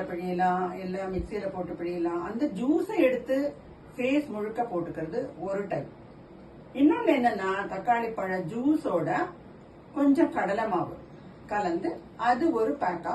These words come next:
போடலாம். மூணாவது, தக்காளி பழத்தை கொஞ்சமா கையால அப்படியே நசுக்கிட்டு அதுல கொஞ்சம் தேன் கலந்து அதை அப்படியே முகத்துல தேய்ச்சு தேய்ச்சு நீங்க முதல்ல அப்ளை பண்ணிட்டு ஒரு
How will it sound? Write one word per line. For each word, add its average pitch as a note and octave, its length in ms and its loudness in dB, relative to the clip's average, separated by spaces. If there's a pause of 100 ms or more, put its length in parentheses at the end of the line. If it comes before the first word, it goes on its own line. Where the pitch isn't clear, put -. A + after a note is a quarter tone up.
(100)
போடலாம். B2+ 440 -10 (720)
மூணாவது, C#4+ 640 6 (540)
தக்காளி C4+ 500 -2
பழத்தை F3 380 -2 (800)
கொஞ்சமா C#4 420 6 (140)
கையால B3 440 -2 (120)
அப்படியே F#3+ 360 -4
நசுக்கிட்டு E3+ 500 -2 (560)
அதுல G4+ 240 2 (140)
கொஞ்சம் C4 340 0 (140)
தேன் A#3 280 0 (640)
கலந்து F3+ 420 2 (460)
அதை A3+ 220 2
அப்படியே D4+ 420 4
முகத்துல A#3+ 380 0 (440)
தேய்ச்சு C#4+ 340 2 (100)
தேய்ச்சு G3 320 -4 (340)
நீங்க A3 180 -4 (280)
முதல்ல G#3+ 400 0
அப்ளை G3+ 220 -4 (100)
பண்ணிட்டு F3+ 300 -2 (100)
ஒரு - 100 0